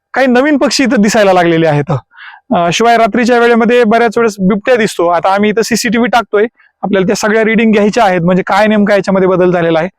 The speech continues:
एक अशा पद्धतीने हा प्रकल्प आहे आणि याचं एक्सटेन्शन आपण यावर्षी पुढे अजून दहा एकरमध्ये करणार आहोत. हे मियावाकी गार्डन बनवत असताना आपला एक हेतू याच्यामध्ये असा होता की महाराष्ट्र शासनाच्या पर्यावरण विभागाकडनं माझी वसुंधरा अभियान राबवलं जातं मागच्या पाच वर्षापासनं.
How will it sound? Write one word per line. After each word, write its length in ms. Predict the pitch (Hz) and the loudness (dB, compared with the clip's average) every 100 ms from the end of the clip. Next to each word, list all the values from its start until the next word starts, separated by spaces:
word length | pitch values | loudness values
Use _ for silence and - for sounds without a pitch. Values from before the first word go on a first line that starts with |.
| _ _ 220 | _ _ -6
एक 80 | 220 | -4
अशा 220 | 214 247 | -4 -4
पद्धतीने 380 | 214 208 214 226 | -2 -2 0 0
हा 60 | |
प्रकल्प 400 | 214 208 214 208 | 0 -2 -2 0
आहे 220 | 220 170 202 _ - - - | 0 0 -2 _ -20 -12 -4
आणि 180 | 190 | -2
याचं 140 | 202 220 | 0 -2
एक्सटेन्शन 400 | - 226 196 214 | -2 -2 0 0
आपण 180 | 202 208 | 0 0
यावर्षी 320 | 202 185 202 | 0 -2 -2
पुढे 180 | 208 202 | 0 0
अजून 200 | 196 190 | 2 2
दहा 140 | 190 | 0
एकरमध्ये 420 | 185 196 175 233 | 0 -2 0 -2
करणार 280 | 220 160 160 | -4 -4 -4
आहोत. 200 | 151 208 | -6 -10
हे 340 | 156 220 247 254 - | -6 -4 -4 -6 -2
मियावाकी 420 | 208 214 226 208 220 | 0 2 0 0 0
गार्डन 360 | 208 208 208 | 0 0 0
बनवत 260 | 202 196 190 | 0 0 -2
असताना 300 | 165 185 156 | -4 -2 -2
आपला 280 | 151 214 202 | -2 -2 -2
एक 80 | 190 | -2
हेतू 260 | 202 190 | -4 -2
याच्यामध्ये 360 | 233 214 208 202 | -2 0 0 0
असा 180 | 185 196 | -2 -2
होता 240 | 143 151 - _ - - - | -2 -4 -6 _ -20 -14 -4
की 300 | 208 226 226 | 0 0 2
महाराष्ट्र 440 | 208 196 202 220 | 0 0 -2 -4
शासनाच्या 400 | 180 208 185 156 - _ | -2 -2 0 -4 -6 _
पर्यावरण 380 | 240 208 214 214 | -2 0 0 0
विभागाकडनं 640 | 208 202 202 196 170 165 - - - - | 2 0 0 0 0 0 -4 -10 -16 -4
माझी 220 | 180 208 | 0 2
वसुंधरा 400 | 220 - 214 208 | 0 0 0 2
अभियान 280 | 208 202 190 | 2 0 0
राबवलं 280 | 180 175 170 | 0 2 0
जातं 220 | 156 156 | 0 -2
मागच्या 240 | 170 - 185 | -4 -4 -4
पाच 200 | 170 170 | -4 -4
वर्षापासनं. 480 | 147 160 143 151 | -4 -4 -4 -4